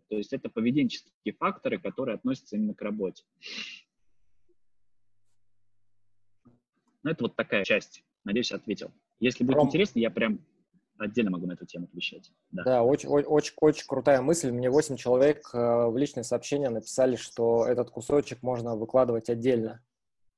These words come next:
Speaker 1: Ой,
Speaker 2: про
Speaker 1: вообще.
Speaker 2: типирование людей.
Speaker 1: Вообще, как, как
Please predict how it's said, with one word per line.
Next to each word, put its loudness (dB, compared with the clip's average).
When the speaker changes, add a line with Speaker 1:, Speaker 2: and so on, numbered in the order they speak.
Speaker 1:
Ой, 2
Speaker 2:
про 6
Speaker 1:
вообще. 4
Speaker 2:
типирование -2
людей. -4
Speaker 1:
Вообще, 0
как, 0
как -2